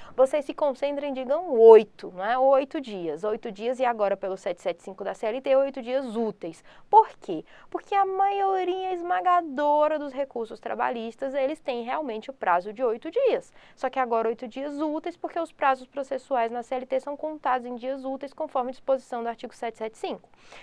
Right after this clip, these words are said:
Então, aqui, se vocês estiverem na dúvida, fiquem com a opção oito. E nós temos pouquíssimos recursos, que são aqueles recursos que têm um prazo diferenciado. Quais são, professora? Dá um exemplo.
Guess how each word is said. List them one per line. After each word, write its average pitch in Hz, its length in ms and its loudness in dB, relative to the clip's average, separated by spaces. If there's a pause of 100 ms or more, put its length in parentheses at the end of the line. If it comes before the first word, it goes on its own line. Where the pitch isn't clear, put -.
(140)
Então, 269 340 0
aqui, 285 260 -2
se 320 80 -16
vocês 320 260 -4
estiverem 262 360 -4
na 269 180 -4
dúvida, 254 800 0 (220)
fiquem 285 500 -8
com 269 100 -2
a 247 60 0
opção 240 460 -8 (100)
oito. 190 640 2 (240)
E 330 100 -4
nós 330 240 2
temos 330 300 -10
pouquíssimos 359 1040 0
recursos, 294 640 -6
que - 100 -2
são 269 320 0
aqueles 262 540 -2
recursos 254 540 -4
que 370 100 -10
têm 381 100 -6
um 392 120 -6
prazo 294 240 0
diferenciado. 302 680 2 (400)
Quais 523 240 4
são, 226 200 -4
professora? 220 520 -4
Dá 254 140 2
um 427 140 2
exemplo. 240 840 0